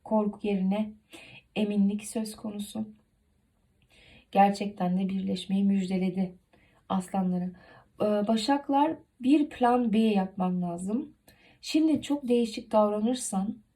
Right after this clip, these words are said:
e, her şey pozitif bir şekilde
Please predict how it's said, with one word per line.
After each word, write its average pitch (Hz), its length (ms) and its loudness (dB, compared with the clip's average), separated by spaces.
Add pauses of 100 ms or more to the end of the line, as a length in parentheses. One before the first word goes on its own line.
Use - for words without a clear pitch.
(560)
e, 196 400 0 (1000)
her 226 260 4
şey 262 240 0
pozitif 247 520 -6
bir 233 60 -4
şekilde 214 640 -4